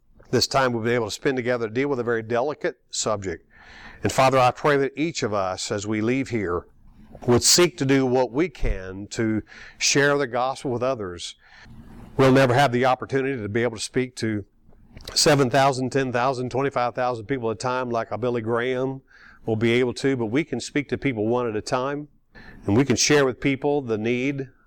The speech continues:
to give their lives to Christ. He is the answer to the wicked heart. He's the answer to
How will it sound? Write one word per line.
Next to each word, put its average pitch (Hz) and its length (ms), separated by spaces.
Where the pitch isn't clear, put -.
to - 80
give 110 180
their 113 160
lives 113 320
to - 100
Christ. 120 640
He 135 280
is 135 140
the 113 180
answer 131 420
to - 120
the 104 100
wicked 104 300
heart. 127 400
He's 131 240
the 110 180
answer 127 380
to 117 380